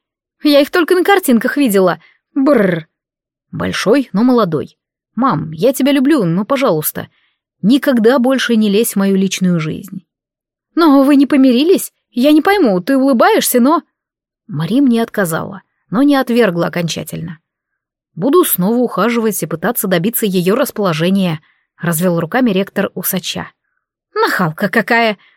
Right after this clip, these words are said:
пробурчала обиженная за сына женщина. "Мама! Кормила!" "Нет, ну а что она о себе думает?" Сконфуженно, но все равно возмущенно пробормотала мадам Гресс. "Да, я ее обидела,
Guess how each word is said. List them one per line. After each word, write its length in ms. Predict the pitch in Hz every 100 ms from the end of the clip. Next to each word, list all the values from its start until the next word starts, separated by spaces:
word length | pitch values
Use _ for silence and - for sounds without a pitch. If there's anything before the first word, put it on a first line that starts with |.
| _ -
пробурчала 640 | 175 165 160 - 190 180
обиженная 640 | 170 170 277 214 196 190
за 120 | 180 175
сына 300 | - 208 190
женщина. 640 | 175 160 156 - 175 - _ _ _
"Мама! 520 | 131 156 214 175 - _ _ _ _ _ _
Кормила!" 560 | 226 311 320 165 139 - _ _ _ _ _ _
"Нет, 300 | 226 175 - _ _ _
ну 260 | 302 330 254
а 100 | 214
что 340 | - - 262
она 260 | 403 349 302
о 40 |
себе 260 | 269 240 294
думает?" 480 | 302 370 196 156 - _ _
Сконфуженно, 800 | - - 180 160 - 320 226 175
но 120 | 170 269
все 180 | -
равно 340 | 285 262 269 311
возмущенно 720 | 254 214 208 - 302 320 254
пробормотала 640 | 240 214 214 202 202 208
мадам 340 | 196 190 185 175
Гресс. 420 | 175 180 - - _ _ _ _
"Да, 320 | 320 220 160 -
я 220 | 240 349
ее 380 | 330 269 262 262
обидела, 600 | 220 185 165 175 92